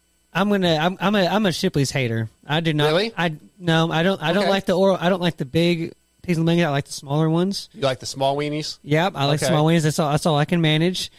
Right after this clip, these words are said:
Speaker 1: Um, but I, I don't know. Like, I, I, I don't like Shipley's. I think it's kinda overrated. I think that I like to just, I like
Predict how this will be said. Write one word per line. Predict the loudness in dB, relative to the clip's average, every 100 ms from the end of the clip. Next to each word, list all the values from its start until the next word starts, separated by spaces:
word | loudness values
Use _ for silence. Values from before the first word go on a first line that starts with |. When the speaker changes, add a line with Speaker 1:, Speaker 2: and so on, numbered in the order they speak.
| -20 _ _
Speaker 1:
Um, | 2 2 2 2 0 -4 -2
but | 0 2
I, | 0 0
I | 0
don't | 2
know. | 2
Like, | 2 0 -2 -6 -6
I, | -2 2 2 0 -6 -8
I, | -4 -2
I | 0 0
don't | 2
like | 0
Shipley's. | 0 0 2 2 2
I | 0
think | 0 -2
it's | 0
kinda | 0 2
overrated. | 4 4 2 0
I | -2
think | 0 -2
that | -2 -2
I | 0
like | 0 -2 -4
to | -10
just, | -2 -2 -2 -10 _
I | -2
like | 0 -2